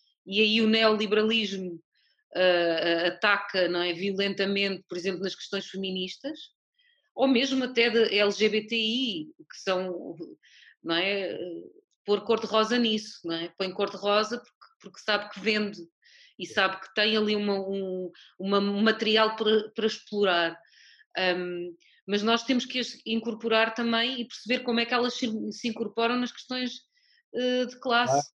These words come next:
Speaker 1: não é? Eh, como,
Speaker 2: Qualquer espaço.
Speaker 1: como é, é a, é a questão? Porque elas estão lá.
Speaker 2: Sim,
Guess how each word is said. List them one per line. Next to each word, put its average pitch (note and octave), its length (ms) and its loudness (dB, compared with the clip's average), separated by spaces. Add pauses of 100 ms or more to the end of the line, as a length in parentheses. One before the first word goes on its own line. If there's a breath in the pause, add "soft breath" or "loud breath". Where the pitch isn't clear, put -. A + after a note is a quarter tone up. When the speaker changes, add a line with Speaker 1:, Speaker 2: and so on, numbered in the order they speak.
(120)
Speaker 1:
não F#3+ 100 -12
é? A#3 160 -10 (140)
Eh, F3+ 400 -2
como, C4 260 2
Speaker 2:
Qualquer E3+ 220 0
espaço. - 400 -10
Speaker 1:
como C#4+ 340 6
é, B3+ 380 4
é G#3+ 180 4
a, F#3+ 400 2
é F#3+ 160 -2
a F#3 40 -6
questão? E3+ 500 -6 (400)
Porque - 160 -4
elas G#3+ 180 2
estão C#4+ 220 4
lá. A#3+ 360 0 (380)
Speaker 2:
Sim, F3 160 -2